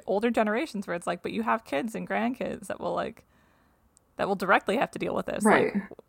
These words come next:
Speaker 2: Not my problem.
Speaker 1: how,
Speaker 2: <laughs>
Speaker 1: how can you call millennials and zillennials and, like, whatever else? Like, how can you call them selfish when you're literally saying,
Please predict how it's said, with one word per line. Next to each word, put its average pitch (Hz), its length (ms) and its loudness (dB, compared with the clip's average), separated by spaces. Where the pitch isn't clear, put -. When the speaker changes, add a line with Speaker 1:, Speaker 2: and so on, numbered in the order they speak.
Speaker 2:
Not 226 160 10
my 220 100 10
problem. 165 340 4
Speaker 1:
how, 240 480 10
Speaker 2:
<laughs> - 340 -12
Speaker 1:
how 247 140 10
can 302 160 2
you 294 100 -2
call 277 240 8
millennials 220 640 4
and 202 160 2
zillennials 190 540 2
and, 185 100 0
like, 175 200 2
whatever 185 760 4
else? 170 340 4
Like, 165 160 0
how 180 160 4
can 190 160 -2
you 190 140 -2
call 190 200 2
them 185 220 -4
selfish - 640 0
when 175 220 0
you're 180 120 -2
literally 175 400 2
saying, 165 360 0